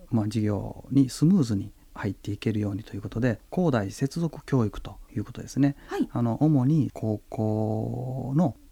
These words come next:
Speaker 1: 工学にとって非常に重要な数学とか物理とか化学、生物と、そういった科目のですね、
Speaker 2: ええ。
Speaker 1: 高校の、まあ、復習授業みたいなものですね、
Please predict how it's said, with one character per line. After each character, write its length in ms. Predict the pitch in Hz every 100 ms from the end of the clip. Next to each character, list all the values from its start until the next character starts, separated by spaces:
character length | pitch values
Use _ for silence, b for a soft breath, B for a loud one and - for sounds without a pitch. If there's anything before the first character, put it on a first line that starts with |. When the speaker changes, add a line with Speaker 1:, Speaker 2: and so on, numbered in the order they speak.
| -
Speaker 1:
工 160 | 120
学 160 | 113 101
に 60 | 101
と 100 | 104
っ 40 |
て 100 | 104
非 240 | 104 -
常 160 | - 165
に 80 | 147
重 160 | 139
要 180 | 139 120
な 140 | 104 92
数 240 | - 127
学 220 | 117 -
と 100 | -
か 140 | 95 98
物 240 | 117 107
理 80 | 101
と 120 | 107
か 220 | - 101 B B
化 120 | - 113
学、 280 | 104 - - -
生 260 | - - 117
物 240 | 107 - - - b b
と、 180 | 135 131
そ 140 | - 165
う 20 |
い 40 |
っ 20 | -
た 100 | 117
科 140 | 123
目 180 | 104 -
の 80 | 110
で 80 | -
す 140 | -
ね、 140 | 131 -
Speaker 2:
え 80 | 254
え。 100 | 240 - -
Speaker 1:
高 180 | 127
校 220 | 123 127 123
の、 100 | 117
ま 140 | 110
あ、 20 |
復 220 | 107 -
習 300 | 143 - 135 127 117 101 80 - 120
授 180 | 117 117
業 160 | 110
み 100 | 101
た 140 | 107 101
い 60 |
な 80 | 107
も 100 | 117
の 60 | 113
で 60 |
す 120 | - 135
ね、 160 | 139